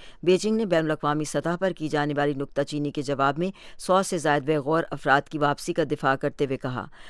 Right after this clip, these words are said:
"امریکہ، اقوام متحدہ اور انسانی حقوق کے علمبردار گروپوں نے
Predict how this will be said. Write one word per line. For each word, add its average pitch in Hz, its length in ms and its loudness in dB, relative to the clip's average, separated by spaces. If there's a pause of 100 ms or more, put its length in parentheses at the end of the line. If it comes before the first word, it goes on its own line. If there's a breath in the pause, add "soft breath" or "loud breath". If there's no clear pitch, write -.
(120)
"امریکہ، 185 480 2
اقوام 151 400 0
متحدہ 156 360 0
اور 185 100 2
انسانی 151 440 -2
حقوق 160 300 -4
کے - 140 -2
علمبردار 139 640 0
گروپوں 147 240 0
نے 180 140 0